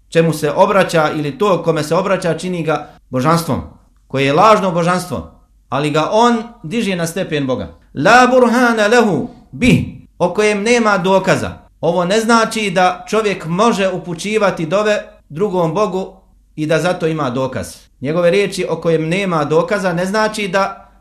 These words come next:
postoje božanstva za koje čovjek može imati dokaz. Ne, nego pojašnjenje da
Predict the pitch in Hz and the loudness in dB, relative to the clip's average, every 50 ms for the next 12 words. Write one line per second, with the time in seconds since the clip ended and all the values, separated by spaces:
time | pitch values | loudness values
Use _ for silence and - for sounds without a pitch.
0 | _ _ - 175 202 202 202 - 196 190 175 165 143 156 156 156 180 202 202 196 | _ _ -4 -4 -2 -2 -2 -4 -4 -2 -2 -2 -2 -2 0 0 0 -2 -2 -4
1 | 202 202 202 202 202 - - - _ - 139 160 165 165 175 170 160 170 - 196 | -2 -2 -2 -2 -4 -8 -18 -20 _ -10 -6 -6 -6 -4 -4 -4 -4 -2 -2 -2
2 | 190 185 170 170 165 180 202 202 180 180 180 180 170 160 156 135 127 135 127 127 | -2 -2 -4 -2 -2 0 0 0 0 0 -2 -2 -2 -2 -4 -4 -4 -2 -4 -4
3 | 123 95 92 - - - _ _ - - 180 196 156 - - - - - - - | -4 -8 -8 -10 -16 -20 _ _ -6 -2 -2 -2 -2 -4 -8 -16 -20 -20 -16 -8
4 | - 147 170 165 175 175 - 170 180 180 180 175 170 - - 180 190 196 208 220 | -4 -4 -2 -2 -2 -2 0 0 2 2 2 2 0 -4 -4 -4 -4 -4 -2 0
5 | 233 233 233 233 220 196 175 202 196 185 - - - - | 0 2 2 0 0 0 0 0 0 -2 -4 -8 -16 -20